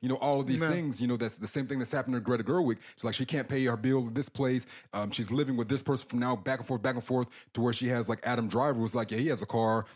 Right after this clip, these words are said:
Speaker 1: He has this, right? He can do all the
Speaker 2: Yeah.
Speaker 1: things that he wants to with his life. Uh, everybody around them can do everything they wanna do with their
Speaker 2: Mm-hmm.
Speaker 1: life, and they s-, are seemingly happy. And it's just that, what do you do? You know, it's like, do you conform and not be homeless?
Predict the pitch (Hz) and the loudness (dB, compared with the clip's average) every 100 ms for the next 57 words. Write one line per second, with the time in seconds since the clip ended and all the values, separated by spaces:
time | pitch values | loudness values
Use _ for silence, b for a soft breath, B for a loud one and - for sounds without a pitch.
0 | _ 127 120 110 123 127 117 127 110 131 | _ 0 0 0 0 2 0 0 0 2
1 | 123 123 123 147 127 113 120 117 110 127 | 2 2 0 0 -2 -2 -2 -2 -2 -2
2 | 120 113 123 120 117 113 117 131 123 127 | -2 -2 -2 -2 -2 -4 -4 -2 0 2
3 | 117 101 120 123 123 123 113 117 - 127 | 2 0 0 0 -2 -2 -4 -4 -2 -2
4 | 123 127 117 123 120 113 117 117 127 120 | 0 -2 0 0 0 0 -2 0 0 0
5 | 120 117 - B B - 110 113 - 113 | 0 -2 -6 B B -6 -2 -2 -2 -2
6 | 98 - 156 139 127 117 104 147 165 95 | -2 0 0 0 0 -2 -2 -2 -2 -4
7 | B B B 117 117 110 123 117 120 117 | B B B -2 -2 0 0 0 0 -2
8 | - B - 104 143 113 131 123 120 135 | -4 B -6 0 0 0 0 2 4 6
9 | 107 85 107 117 117 120 107 123 120 120 | 6 2 0 0 2 0 0 2 4 2
10 | 117 113 - 131 135 156 160 110 113 107 | 2 -4 0 0 2 0 -2 -2 -2 0
11 | 104 87 90 104 123 123 127 123 147 190 | -2 -6 -8 -2 0 2 0 2 2 0
12 | 220 | -2